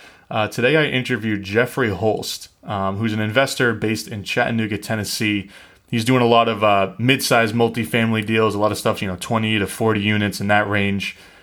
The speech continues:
And, uh, y-, you know, he, he's done a lot of smaller investing as well, single-family homes, smaller multis. And he's investing both locally in Chattanooga, and he's also investing up in Detroit, Michigan, and we get into all of that in the show.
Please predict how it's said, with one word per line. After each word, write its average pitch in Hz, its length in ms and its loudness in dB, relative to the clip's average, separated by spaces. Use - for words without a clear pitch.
And, 101 320 -2
uh, 95 240 2
y-, - 160 -4
you 110 100 -4
know, 95 120 -2
he, 98 140 -4
he's 104 200 -4
done 104 120 2
a 101 60 -2
lot 98 140 2
of 95 80 -2
smaller 104 340 2
investing 98 380 -2
as 92 100 -6
well, 92 140 -2
single-family 101 540 -4
homes, 95 300 -2
smaller 98 300 -2
multis. 92 540 -6
And 98 180 0
he's 95 160 0
investing 117 460 0
both 110 180 2
locally 123 400 2
in 113 80 4
Chattanooga, 107 840 2
and 101 320 -2
he's 98 120 -2
also 113 280 2
investing 107 400 -2
up 107 180 0
in 101 80 -2
Detroit, 101 400 -2
Michigan, 98 500 -2
and 95 80 -4
we 98 100 -2
get 104 160 -2
into 98 260 -2
all 95 180 2
of 95 60 0
that 95 240 2
in 98 80 -2
the 92 80 -2
show. 92 440 0